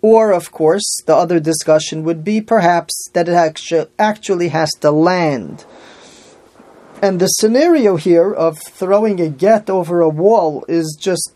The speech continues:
reminiscent of, like, what we might call a Cold War get or something like that, where somehow he's not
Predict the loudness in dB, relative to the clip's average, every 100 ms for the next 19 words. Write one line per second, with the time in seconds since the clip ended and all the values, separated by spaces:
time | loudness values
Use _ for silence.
0 | _ -4 -2 0 2 2 0 0 -2 -4
1 | -14 -20 -8 -2 0 0 -4 -2 -2 0
2 | -2 -2 -2 0 -2 -2 0 2 2 0
3 | 0 0 2 0 -4 -2 2 2 0 0
4 | 0 0 -4 -18 -20 _ _ -4 -2 -2
5 | -4 -4 -2 -2 -2 -2 -2 -6 _ _
6 | -20 -20 -20 -6 0 2 2 -2 -2 0
7 | 0 0 0 0 -4 _ _ _ _ _
8 | -20 -10 -6 -2 0 0 2 2 2 -4